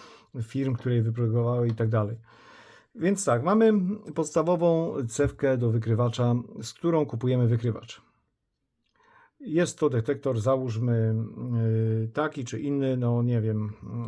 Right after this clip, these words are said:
y, i kupujemy sobie detektor, z nim mamy po-, tą podstawową cewkę. I chcemy zwiększyć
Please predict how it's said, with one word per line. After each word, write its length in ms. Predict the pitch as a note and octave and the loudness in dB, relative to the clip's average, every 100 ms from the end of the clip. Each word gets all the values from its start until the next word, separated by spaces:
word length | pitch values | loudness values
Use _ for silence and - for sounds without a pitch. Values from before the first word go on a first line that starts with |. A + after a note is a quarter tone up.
| - C3+ C#3 | -10 -14 -14
y, 160 | C#3 F3+ | -16 -8
i 280 | F#3+ G3 F3+ - - _ _ _ _ _ _ _ _ _ - - | -2 -2 -2 -10 -20 _ _ _ _ _ _ _ _ _ -20 -10
kupujemy 380 | F3 E3+ D#3 C3 | -4 2 2 2
sobie 340 | B2 A#2 A2+ A2 | 0 -2 -2 -4
detektor, 800 | G#3 F3+ C#3 C#3+ F#3 - D#3+ D#3 G3 | -12 -8 -4 -2 -2 0 0 -2 -6
z 140 | A2 | -6
nim 180 | D3+ F#3+ | -2 0
mamy 360 | C#3+ C#3+ C#3+ C#3+ - _ - _ _ _ | 2 0 -2 -4 -12 _ -20 _ _ _
po-, 120 | B2+ | -4
tą 180 | A#2 B2 | 0 0
podstawową 580 | A#2+ A2+ A#2 A#2+ A2+ A2 | -2 -2 -2 0 -2 -2
cewkę. 320 | G#2 A2 - _ _ _ _ - - - - - - _ _ _ _ _ _ _ _ _ _ | -6 -12 -16 _ _ _ _ -20 -20 -20 -20 -20 -20 _ _ _ _ _ _ _ _ _ _
I 120 | A3 | -4
chcemy 340 | A3+ F3 F3+ E3 | -2 0 0 0
zwiększyć 680 | A#2+ E3 F3 F3 E3 - | 0 -2 -2 -8 -10 -14